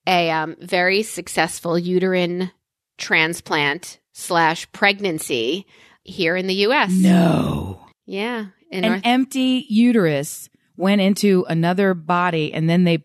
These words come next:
Speaker 2: pumped it up with, full of baby, and then the baby came out, and it's a n-, regular baby.
Speaker 1: All of those things.
Speaker 2: Holy
Speaker 1: She was the first baby in,
Speaker 2: macaroni.
Speaker 1: in North America delivered by a mother who received a uterus transplant from, and here's my favorite part, a deceased donor.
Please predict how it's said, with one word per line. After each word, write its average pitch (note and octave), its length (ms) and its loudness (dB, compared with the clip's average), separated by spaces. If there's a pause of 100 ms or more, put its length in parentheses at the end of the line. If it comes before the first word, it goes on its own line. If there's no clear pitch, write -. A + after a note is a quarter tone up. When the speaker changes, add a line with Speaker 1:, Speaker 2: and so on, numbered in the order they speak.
(160)
Speaker 2:
pumped F3 200 -2
it F#3+ 80 4
up F3+ 140 0
with, E3+ 120 -10
full F3+ 140 0
of E3+ 60 -2
baby, F3 360 0
and D#3+ 120 0
then D#3 120 2
the D#3 80 0
baby D#3+ 360 0
came D#3+ 260 -2
out, D3 140 0
and - 80 -2
it's D3+ 180 -2
a D#3 60 0
n-, D3 340 0
regular C#3+ 320 -2
baby. G#2 400 -12 (380)
Speaker 1:
All G3+ 200 4
of G3 100 -4
those E3 200 -2
things. - 180 0
Speaker 2:
Holy C5 300 2
Speaker 1:
She B4+ 80 2
was A4 120 2
the A3 80 -2
first A#3 340 0
baby A3 260 2
in, G3 260 2
Speaker 2:
macaroni. E3+ 220 -10 (640)
Speaker 1:
in G#3 120 0
North F#3 240 0
America F3 380 0
delivered F#3 560 0
by F3 120 2
a E3+ 120 2
mother F3 480 0
who G3+ 100 -4
received F#3 400 -4
a F#3+ 40 -4
uterus G#3+ 440 -4
transplant D3 580 -8
from, F#3+ 600 0
and F#3+ 100 -10
here's F3+ 240 -2
my F3+ 140 -2
favorite F#3+ 340 -4
part, D#3+ 320 -8
a G#3 80 -4
deceased G#3+ 600 -10
donor. F3+ 420 -4